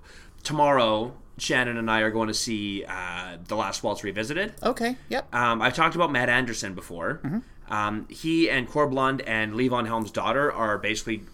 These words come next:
Speaker 1: replaying the entire Last Waltz concert.
Speaker 2: Oh, wow.
Speaker 1: Yeah, and so I'm really, really excited to go see that. And, uh, so I've been listening to The Last Waltz just to kind of be like, "Oh, yeah, this song's gonna happen, and these songs. I wonder who's gonna sing this song, and I wonder who it is that's gonna sing this song." And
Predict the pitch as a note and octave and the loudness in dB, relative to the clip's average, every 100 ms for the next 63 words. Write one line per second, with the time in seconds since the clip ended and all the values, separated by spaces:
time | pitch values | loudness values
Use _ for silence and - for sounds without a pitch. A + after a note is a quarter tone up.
0 | A2 A#2 A2 - G#2+ A2 B2+ B2 A2 G#2+ | -4 -2 -2 -4 -4 -2 -2 -4 -6 -6
1 | G2+ G2 G2+ G2+ F#2+ - F#2 - F#2+ A2 | -6 -4 -4 -4 -4 -6 -8 -8 -8 -4
2 | D#3+ - - G#4 G#4 G#4 D#3+ B2+ B2+ A#2 | -4 -4 -10 -8 -4 -2 -4 -2 0 0
3 | - - A#2 C3 D3 C3 A2+ - F3+ F3 | -2 -4 -2 0 0 0 -2 -12 -14 -8
4 | A#3 A3+ D3+ B2+ D#3 F#3 A2+ - C3 B2+ | -2 0 0 -2 -2 -2 -2 -4 0 -2
5 | B2 G#2+ G2+ A#2 B2 D3+ F3+ - - - | -2 -8 -6 -4 0 0 -2 -6 -18 -20
6 | - - - B2 A2+ A2+ G#2 A#2+ G#2+ G2+ | -20 -16 -4 0 0 0 0 4 6 6
7 | F#2+ D3+ C3 C3 B2+ C3 A#2+ G#2+ G#2 G#2+ | 4 4 4 4 0 -2 0 2 0 -2
8 | G#2+ A#2 G#2 - A2+ G2+ G#2+ G#2 G2 - | -4 -4 -8 -8 -6 -6 -4 -4 -4 -10
9 | A2 G2+ F2+ F2+ - - - A#2 A2+ - | -10 -8 -6 -8 -12 -20 -10 -6 -4 -4
10 | E2+ F2+ F2 F2 E2+ F2 F2+ G#2+ D3+ B2 | -8 -12 -12 -12 -12 -12 -8 -4 -2 -2
11 | F2+ G2 A#2+ F#3 - F#4 G4 G4 F#4+ E4 | -4 -6 -8 0 0 4 2 2 -2 -4
12 | F4+ E4+ F#4+ - A#2+ G2 A2 D#3 A3+ B3+ | -2 -2 -2 -2 -2 -2 -4 -6 -4 -4
13 | B3+ B3 A#3 A3 A3 A3 G#3+ A3 A3+ C#4 | -4 -6 -8 -10 -10 -10 -8 -4 -2 -2
14 | - G#2 F#2 F#2+ G2 | -2 -4 -6 -8 -10